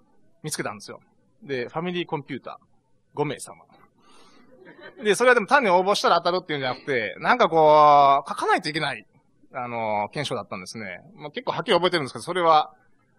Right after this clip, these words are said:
食パンの美味しい食べ方を考えようっていう懸賞で。で、僕は何を書いたかというと、要はそのチーズを乗せるパンっていうのに、その単にチーズを四角く乗せるんじゃなくて、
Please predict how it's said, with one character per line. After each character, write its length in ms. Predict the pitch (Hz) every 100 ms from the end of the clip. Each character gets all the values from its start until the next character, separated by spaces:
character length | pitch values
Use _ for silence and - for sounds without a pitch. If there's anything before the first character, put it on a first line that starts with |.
| _
食 260 | - 240 240
パ 200 | 240 220
ン 80 | 208 - _
の 120 | 185 156
美 60 |
味 60 | 147
し 60 | -
い 60 |
食 120 | 120
べ 60 | 113
方 280 | 101 104 - - - - -
を 140 | 139 139
考 100 | 170 147 180
え 80 | 135
よ 160 | 127 104 90 - - - - - -
う 40 |
っ 40 | -
て 80 |
い 160 | 127 117
う 60 | 110
懸 180 | 131
賞 220 | 117 120 110
で。 240 | 107 101 151 _ -
で、 100 | 127
僕 140 | 147 220
は 60 |
何 180 | 175 180
を 60 | 208
書 80 |
い 40 | 160
た 80 | 147
か 100 | 123
と 60 |
い 40 | 120
う 60 |
と、 300 | 127 113 87 _
要 100 | -
は 80 | 170
そ 100 | 156
の 80 | 131
チ 140 | -
ー 60 | 214
ズ 100 | 131
を 40 |
乗 80 | 123
せ 120 | 143
る 80 | 135
パ 140 | - 113
ン 20 |
っ 680 | - _ _ _ _ _
て 80 | -
い 40 | 143
う 40 |
の 100 | 113
に、 220 | 117 107
そ 100 | -
の 100 | 127
単 180 | - 196
に 100 | 139
チ 160 | - 202
ー 60 |
ズ 100 | 123
を 80 | 123
四 80 | -
角 220 | 175 208
く 80 | 185
乗 100 | 147
せ 100 | 165
る 60 |
ん 20 | 147
じ 60 |
ゃ 40 | 131
な 20 |
く 80 | _
て、 260 | 135 104